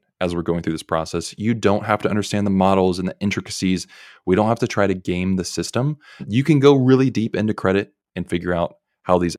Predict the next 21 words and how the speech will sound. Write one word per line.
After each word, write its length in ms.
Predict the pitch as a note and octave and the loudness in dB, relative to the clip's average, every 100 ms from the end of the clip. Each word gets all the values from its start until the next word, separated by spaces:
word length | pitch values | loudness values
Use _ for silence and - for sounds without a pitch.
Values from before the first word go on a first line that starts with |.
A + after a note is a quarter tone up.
| G2+ | 0
algorithms 420 | F#2+ F#2+ E2+ F2 | 2 2 -2 0
work 340 | D3+ D#3+ D3 | 2 2 0
and 140 | F#2+ E2 - - | -4 -6 -14 -12
try 180 | - G#2+ | -2 0
to 60 | |
game 260 | F#2 G2+ G#2 | 0 0 0
them 160 | G2+ F#2+ | 0 0
to 120 | G2 | -2
get 240 | F2 F2+ | -2 -4
higher 340 | - G2 F#2+ F#2 | -4 -2 0 -2
and 80 | |
higher 220 | F2 F#2 E2+ | -4 -6 -6
and 120 | E2 | -6
higher. 420 | - F2+ A2+ C#3 _ _ _ _ | -4 -4 -4 -6 _ _ _ _
But 140 | - C3+ | 2 4
ultimately, 500 | D#3 E3+ D3 A2+ G#2+ | 2 0 -2 0 0
when, 280 | G2 G2 G2+ | 0 -2 -2
when 120 | G#2+ | -2
we're 100 | A2 | -2
going 340 | G#2 A2 C#3+ F3 | 0 0 0 -2
from 540 | - C3 A#2 A#2 A#2 | 0 2 2 0 -4